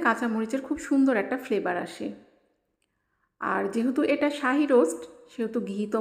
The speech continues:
মাস্ট। আমি এখানে দিয়ে দিব দুই টেবিল চামচ ঘি।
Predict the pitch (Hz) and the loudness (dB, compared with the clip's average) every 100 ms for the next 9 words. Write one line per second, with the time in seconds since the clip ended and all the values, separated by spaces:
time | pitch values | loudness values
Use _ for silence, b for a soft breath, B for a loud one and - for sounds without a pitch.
0 | 202 175 - - - - _ _ _ _ | 0 -2 -4 -12 -18 -20 _ _ _ _
1 | - 220 240 247 269 247 247 247 240 247 | -4 2 4 4 2 0 0 0 0 0
2 | 415 - - - _ 226 240 240 240 226 | 0 -4 -14 -20 _ -4 -2 2 2 2
3 | 214 220 226 339 339 - - _ _ - | 0 0 2 2 0 -10 -20 _ _ -16
4 | 233 196 | -10 -8